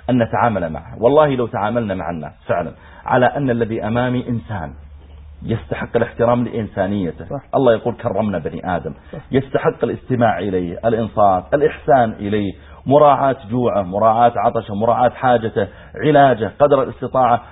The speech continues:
Speaker 1: لا يعتمد هذا على جنسه، ولا على لونه، ولا على فقره، ولا على نسبه، أو على كثرة ماله أو قلة ماله، لا. يعتمد على كونك إنسان، أنا وياك أبونا واحد،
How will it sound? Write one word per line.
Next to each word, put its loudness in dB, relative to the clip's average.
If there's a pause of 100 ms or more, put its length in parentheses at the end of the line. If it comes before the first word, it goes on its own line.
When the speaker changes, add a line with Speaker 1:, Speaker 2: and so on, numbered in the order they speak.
(140)
Speaker 1:
لا 6
يعتمد -2
هذا 0
على 2
جنسه، -4
ولا -4
على -2
لونه، 0
ولا 0
على -2
فقره، 0
ولا -2
على 4 (280)
نسبه، 2
أو -2
على 0
كثرة -2
ماله 4
أو 0
قلة 0
ماله، 2
لا. 0 (260)
يعتمد 4
على 4
كونك -4
إنسان، 2
أنا 6
وياك 2
أبونا 4
واحد، 0